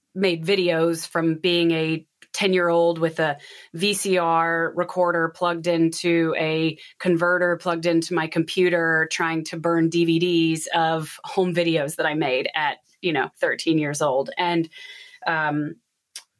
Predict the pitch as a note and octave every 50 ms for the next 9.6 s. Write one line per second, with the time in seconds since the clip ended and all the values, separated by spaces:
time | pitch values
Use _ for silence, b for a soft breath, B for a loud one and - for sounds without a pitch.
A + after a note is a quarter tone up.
0 | _ _ _ _ _ - F3+ F3 F3 F3+ E3 - - F#3+ F#3+ A#3+ A#3 A#3 C4 C4
1 | C4 A#3 B3+ B3 A#3 A#3 A3 G#3 G3+ - G3 F3+ F3 F3 D#3+ E3+ E3 D#3+ E3 F3
2 | F3 F3 F3 F3 F3 F3 E3 E3 - - - _ _ _ _ _ - E3 F3+ G3
3 | G3 G3 F#3+ F3+ E3+ F3 F3 E3+ E3 - - E3 D#3+ D#3 D3+ - - A3 G#3+ G#3+
4 | G#3 G3+ G3 F#3 F3+ D#3 E3 D#3+ D#3+ D#3+ D#3+ D#3+ D#3+ D3+ - - - - - -
5 | D#3 D3+ D3 C#3+ C#3+ C#3+ C#3 G#2+ - - _ _ _ _ _ _ _ _ _ _
6 | _ _ _ - - F#3 F#3 E3 F#3 E3+ D3+ D3 D#3+ G3 G#3 G3 F#3 F3+ F3+ F3+
7 | F3+ F3 D3+ D#3 D#3 D#3+ E3+ F3 E3+ E3+ E3+ E3 D#3+ - D#3+ D#3 - - D#3+ D3+
8 | D3 D3 C#3+ - E3 D#3 D3+ E3+ E3+ E3 E3 - E3+ E3 D#3+ D#3+ - - E3 D#3+
9 | D#3+ D#3+ E3 D#3+ D#3+ D#3+ - - - F3+ E3+ E3+